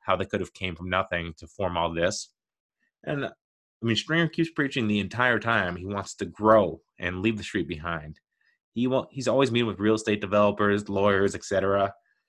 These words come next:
And it's pretty cool. He's like the avatar that we're learning from on the show for how high-level kingpins in this game kinda navigate their finances.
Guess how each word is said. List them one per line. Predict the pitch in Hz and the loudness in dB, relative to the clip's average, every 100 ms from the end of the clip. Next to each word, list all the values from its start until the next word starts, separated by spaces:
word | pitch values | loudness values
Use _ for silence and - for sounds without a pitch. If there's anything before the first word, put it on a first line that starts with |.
| _ | _
And | 160 156 | -6 -6
it's | 151 | -6
pretty | - 220 | -4 -4
cool. | 208 190 180 - _ - | 2 2 2 -4 _ -10
He's | 139 165 175 | -4 -2 -2
like | 175 | -4
the | 135 - | -6 -4
avatar | 113 120 135 - 147 151 147 - - | 0 2 0 0 2 2 0 -6 -14
that | 104 101 101 - | -4 4 4 2
we're | 104 117 | 0 2
learning | 107 107 117 | 4 2 0
from | 120 127 127 | 0 0 0
on | 131 123 | -2 -4
the | |
show | 123 127 127 131 131 _ _ _ _ | -2 2 2 2 -4 _ _ _ _
for | - 101 92 92 90 - _ _ _ _ - | 0 2 4 2 -2 -10 _ _ _ _ -12
how | - 113 117 | 0 4 4
high-level | 107 107 107 104 104 | 4 2 4 2 -2
kingpins | 107 107 104 110 110 104 - | -4 -6 -2 -2 -2 -4 -6
in | 101 101 | -4 0
this | 101 - | 0 0
game | 101 101 104 107 | -2 0 0 -2
kinda | 98 90 | -4 -2
navigate | 90 95 101 98 104 | 0 0 0 -2 -2
their | 92 | -4
finances. | 95 95 101 104 117 117 - | -2 -2 -2 -4 -4 -6 -8